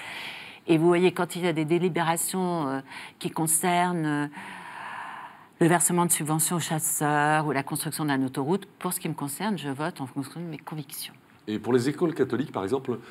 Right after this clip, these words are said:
Speaker 2: certains des adversaires de Laurent Wauquiez lui reprochent de soutenir peut-être exagérément l'enseignement catholique dans sa région.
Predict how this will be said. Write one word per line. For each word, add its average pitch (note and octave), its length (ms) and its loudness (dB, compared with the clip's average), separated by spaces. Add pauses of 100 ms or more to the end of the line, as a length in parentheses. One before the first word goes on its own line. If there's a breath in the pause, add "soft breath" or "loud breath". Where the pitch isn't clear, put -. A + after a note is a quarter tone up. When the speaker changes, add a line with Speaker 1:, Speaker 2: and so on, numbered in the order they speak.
(200 loud breath)
Speaker 2:
certains - 260 0
des A#2 160 4
adversaires A#2 500 4
de G2 80 2
Laurent F2+ 200 2
Wauquiez F2+ 280 -2
lui G2 120 0
reprochent C3 480 -2
de F#2+ 160 -2
soutenir A#2+ 520 -4
peut-être G#2 340 -4
exagérément G#2 640 0
l'enseignement G2+ 400 -4
catholique G2+ 340 -4
dans G2 100 -2
sa F2+ 140 -8
région. E2 240 -8